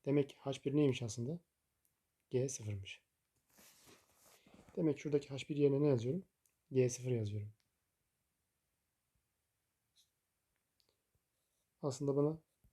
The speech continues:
F içinde G sıfırı soruyor. Pekala.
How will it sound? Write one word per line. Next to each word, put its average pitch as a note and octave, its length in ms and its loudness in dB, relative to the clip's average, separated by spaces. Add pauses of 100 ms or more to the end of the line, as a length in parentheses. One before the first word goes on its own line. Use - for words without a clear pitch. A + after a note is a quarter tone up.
(200)
F D#3 260 4
içinde C#3 260 2
G C3+ 240 6
sıfırı C3 260 -4
soruyor. G#2+ 480 -10 (1700)
Pekala. C#3 400 2